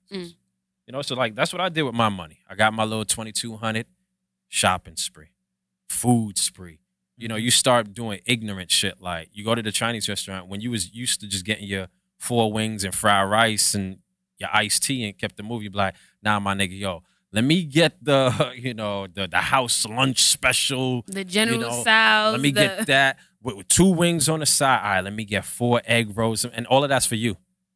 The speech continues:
Speaker 1: Yeah.
Speaker 2: It's all for
Speaker 3: Mm-hmm,
Speaker 2: you.
Speaker 3: mm-hmm.
Speaker 2: And then you end up,
Speaker 1: Disgusting.
Speaker 2: and then you know how Chinese food is after a while. Just like, "Nigga, it got cold.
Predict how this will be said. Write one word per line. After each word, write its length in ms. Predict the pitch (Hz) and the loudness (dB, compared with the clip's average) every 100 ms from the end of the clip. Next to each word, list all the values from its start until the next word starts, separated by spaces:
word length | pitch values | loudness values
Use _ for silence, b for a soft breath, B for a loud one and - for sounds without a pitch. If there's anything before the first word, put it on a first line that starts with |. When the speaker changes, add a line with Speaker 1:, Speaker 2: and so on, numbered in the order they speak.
| - | -12
Speaker 1:
Yeah. 240 | 294 370 214 _ _ - | -4 -4 -6 _ _ -4
Speaker 2:
It's 120 | 113 | 2
all 180 | 139 139 | 2 0
for 80 | 147 | -6
Speaker 3:
Mm-hmm, 80 | 151 | -6
Speaker 2:
you. 80 | 113 | -6
Speaker 3:
mm-hmm. 180 | 127 131 | -8 -2
Speaker 2:
And 80 | |
then 60 | 127 | 2
you 60 | - | 2
end 100 | 147 | 2
up, 60 | 233 | 2
Speaker 1:
Disgusting. 480 | - - 175 170 _ _ | 0 -4 -12 -16 _ _
Speaker 2:
and 80 | - | 0
then 120 | 120 | 2
you 80 | 139 | 2
know 140 | 214 156 | 0 2
how 140 | 110 | 0
Chinese 400 | - 131 113 98 | 0 -4 -4 -4
food 220 | 104 92 | -6 -6
is 160 | 85 80 | -10 -6
after 240 | 90 - 85 | -6 -6 -8
a 20 | |
while. 300 | 87 87 80 | -2 0 -2
Just 260 | 85 - 92 | -4 -4 -4
like, 320 | 85 80 80 _ _ _ _ _ | -10 -14 -18 _ _ _ _ _
"Nigga, 320 | 104 98 87 - | -16 -14 -14 -16
it 80 | 95 | -8
got 200 | 95 90 | -6 -6
cold. 380 | - 101 92 | -2 -2 -2